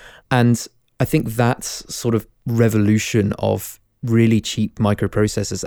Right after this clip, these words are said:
and also, again, this is very much my speculation, I don't know if this is true or not, but there is a huge market now for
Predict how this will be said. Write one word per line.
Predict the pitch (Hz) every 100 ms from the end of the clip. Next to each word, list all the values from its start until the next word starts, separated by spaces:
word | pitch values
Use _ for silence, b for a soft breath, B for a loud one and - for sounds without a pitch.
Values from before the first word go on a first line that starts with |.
| 120
and | 117
also, | 135 175 - 107 - - B B B B _ _ - 131
again, | 131 131
this | 120 127
is |
very | - 131 139
much | 131 120
my | 117 107 104
speculation, | 107 - - 110 101 104 165
I | 170
don't | 135
know | 131
if | 127
this | 123 110
is | 107
true | - 107
or | 110
not, | 135 190 _ B B B B _
but | 123 127 - - - - - - - - _ -
there | 131 131
is | 135 -
a |
huge | 127 - 202 214 127
market | 120 131 135 -
now | 104 92 82
for | - - 113 107 107 107